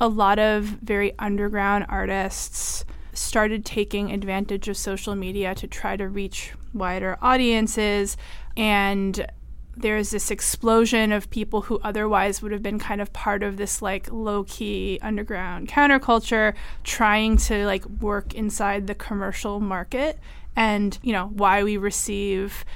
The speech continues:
articles from so many artists who are hiring publicists and trying to make, like, a big commercial go of what they're doing. And I, and, and the weird thing is that there isn't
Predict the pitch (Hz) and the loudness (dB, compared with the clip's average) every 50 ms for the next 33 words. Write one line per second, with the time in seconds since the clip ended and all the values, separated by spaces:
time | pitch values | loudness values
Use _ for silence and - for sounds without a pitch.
0 | - - - - - 208 202 196 202 - 196 202 190 - - 208 196 - - - | -8 -8 -6 -2 0 0 2 0 0 -2 -2 -2 -2 -2 -4 -4 -4 -2 -2 -2
1 | - - 220 214 220 214 214 214 208 208 208 202 190 - 208 214 220 214 202 - | 0 2 4 6 6 6 6 4 4 4 2 0 -2 0 0 0 0 0 0 -2
2 | - - - 226 202 196 185 190 196 - - - 214 202 208 202 208 202 196 - | -4 -4 -2 0 2 4 4 4 2 0 -2 0 2 2 2 2 0 -2 -2 -4
3 | - 196 196 202 196 - 202 190 - 208 175 196 - - 208 196 196 202 202 190 | -4 -2 -2 -2 -2 -2 -4 -6 -6 -6 -8 -6 -6 -4 -4 -2 -2 -2 -2 -4
4 | - 196 196 180 190 185 - 190 - 196 202 208 190 196 - - 226 202 202 202 | -6 -6 -4 -4 -4 -6 -6 -6 -6 -4 -4 -4 -4 -4 -4 -6 -6 -4 -4 -4
5 | 202 - - 202 196 196 196 - 104 - 202 208 - - - - - - - 247 | -6 -4 -6 -6 -6 -4 -6 -4 -4 -6 -6 -6 -8 -8 -8 -8 -6 -4 0 2
6 | 254 233 214 202 214 - - - - - - - - - - - - - 214 226 | 2 4 2 2 -2 -6 -8 -8 -8 -8 -8 -8 -10 -10 -10 -10 -6 0 2 4
7 | 233 226 214 208 - - - - 226 220 214 - - - 220 220 214 202 180 - | 4 4 4 2 0 -2 -2 0 0 0 0 0 0 0 2 2 4 2 0 0
8 | - 226 214 208 240 254 262 254 220 - 233 214 214 214 208 202 - 214 202 - | 0 0 0 2 4 6 6 4 4 2 -2 -2 0 0 -2 -2 0 0 0 0
9 | - - - 208 196 190 - - - - - - 240 233 220 220 226 220 208 - | 0 -2 -2 0 0 0 -2 -4 -8 -8 -4 0 0 0 0 0 0 -2 -2 -2